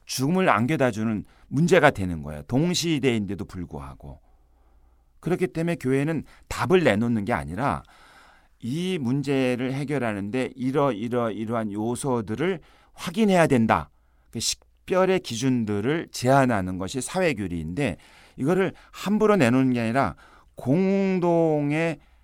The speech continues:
어떤 식별 기준을 내놓는다. 또는 공동의 성찰의 원리, 공동의 식별의 기준, 공동의 행동의 지침을 내놓는 거지 답을, 솔루션을 내놓는 게 아닌 겁니다.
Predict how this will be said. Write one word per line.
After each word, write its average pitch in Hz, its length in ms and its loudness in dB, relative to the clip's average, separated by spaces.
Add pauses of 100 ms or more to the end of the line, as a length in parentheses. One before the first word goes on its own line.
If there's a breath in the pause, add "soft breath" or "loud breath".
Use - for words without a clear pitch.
(240 soft breath)
어떤 107 380 -6
식별 - 540 -2
기준을 131 440 -2
내놓는다. 80 720 -6 (340)
또는 127 200 -4
공동의 131 800 0 (220 soft breath)
성찰의 135 1000 -2
원리, 95 500 -2 (340 soft breath)
공동의 117 680 -2
식별의 - 580 -4
기준, 139 460 -6 (300 soft breath)
공동의 120 580 0
행동의 156 600 -2
지침을 135 800 -4 (340 soft breath)
내놓는 151 480 2
거지 98 420 -4 (340 soft breath)
답을, - 560 0 (340 soft breath)
솔루션을 180 600 2
내놓는 95 400 0
게 107 80 -2
아닌 80 260 -8
겁니다. 67 600 -14